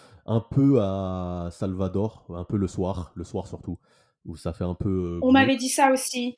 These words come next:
Speaker 1: Ouais, mais, euh,
Speaker 2: Ouais.
Speaker 1: parce que ça fait un peu Walking Dead le soir, <laughs> tu sais, les, les zombies, quoi. Mais, euh,
Speaker 2: Oui.
Speaker 1: c'est su-, c'est
Speaker 2: São
Speaker 1: surtout Rio.
Speaker 2: Paulo.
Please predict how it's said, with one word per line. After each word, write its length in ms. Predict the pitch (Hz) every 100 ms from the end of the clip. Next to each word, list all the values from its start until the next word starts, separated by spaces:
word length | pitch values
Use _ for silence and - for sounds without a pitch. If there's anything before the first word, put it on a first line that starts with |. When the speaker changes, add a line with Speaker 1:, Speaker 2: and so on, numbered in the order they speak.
| -
Speaker 1:
Ouais, 360 | 98 98 101 113
mais, 200 | 104 95
euh, 100 | 92
Speaker 2:
Ouais. 80 | 90
Speaker 1:
parce 160 | - -
que 120 | 107
ça 140 | 107
fait 80 | 101
un 60 | 98
peu 100 | 117
Walking 400 | 107 107 110 107
Dead 220 | 113 101
le 100 | 92
soir, 220 | - 104
<laughs> 20 |
tu 60 | -
sais, 180 | - 120
les, 220 | 101 90 85 - - -
les 300 | 131 160 120
zombies, 400 | 113 120 117 160
quoi. 260 | 131 135 - 226 180 -
Mais, 180 | 104 101
euh, 800 | 101 101 98 98 98 226 240 247
Speaker 2:
Oui. 160 | 247
Speaker 1:
c'est 60 | 240
su-, 140 | - -
c'est 140 | - 139
Speaker 2:
São 160 | -
Speaker 1:
surtout 180 | 277 277
Rio. 160 | 269 247
Speaker 2:
Paulo. 380 | 247 240 240